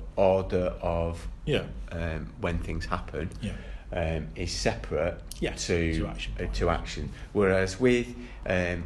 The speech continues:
Speaker 1: with Strike Rank, for me, it neatly brings the two together. So it kind of determines what you can do in a, in a, in a round with
Speaker 2: Mm.
Speaker 1: your, uh, Strike Rank, and it kind of says in what order you'll do it.
Speaker 2: It does, but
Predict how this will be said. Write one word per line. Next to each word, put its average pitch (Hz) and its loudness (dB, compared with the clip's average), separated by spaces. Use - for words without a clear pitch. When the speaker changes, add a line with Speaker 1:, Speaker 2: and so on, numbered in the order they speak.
Speaker 1:
with 90 0
Strike 131 4
Rank, 80 -6
for 101 -4
me, 113 4
it 85 -4
neatly 101 0
brings 85 2
the - 4
two - 6
together. 104 4
So - 0
it 80 0
kind 95 2
of 87 -2
determines 92 0
what 151 6
you 131 -6
can 85 -4
do 85 2
in 78 -2
a, 76 -4
in 78 -4
a, 76 -6
in 82 -4
a 85 -6
round 85 -4
with - -6
Speaker 2:
Mm. - -2
Speaker 1:
your, - -2
uh, 80 -4
Strike 80 -2
Rank, 87 -4
and 135 6
it - -2
kind 87 -2
of 85 0
says 85 0
in 92 0
what 90 2
order 85 0
you'll 87 0
do 92 -2
it. 85 -4
Speaker 2:
It 214 4
does, 175 4
but 117 2